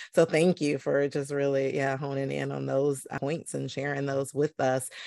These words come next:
And so how can, uh, folks learn more about L O Health and connect with you?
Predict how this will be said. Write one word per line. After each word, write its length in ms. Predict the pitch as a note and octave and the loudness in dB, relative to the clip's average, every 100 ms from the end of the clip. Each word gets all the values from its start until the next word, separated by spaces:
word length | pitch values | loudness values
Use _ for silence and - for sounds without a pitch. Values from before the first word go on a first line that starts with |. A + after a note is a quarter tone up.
| - - | -14 -2
And 140 | G#3+ | 2
so 180 | A3+ A3+ | 6 6
how 300 | A3 A#3 E4 | 6 4 4
can, 340 | - B4+ A4+ G4+ | 4 6 6 6
uh, 240 | - A#3+ A#3 | 4 2 2
folks 260 | - A3+ - | 2 2 2
learn 300 | G3+ G3 F#3+ | -4 -2 -2
more 220 | F3+ E3+ | 2 2
about 320 | E3 D3 D3 | 2 2 2
L 160 | C#3+ C#3 | 0 -2
O 100 | C3+ | -2
Health 500 | D#3 A#3 A#3 A#3 A3+ | 2 4 6 4 2
and 220 | E3+ D#3+ | -2 -4
connect 400 | - D#3+ D3+ - | -2 -2 -2 -2
with 220 | D3+ C#3+ | -4 -4
you? 320 | C#3 C#3 - | -10 -10 -12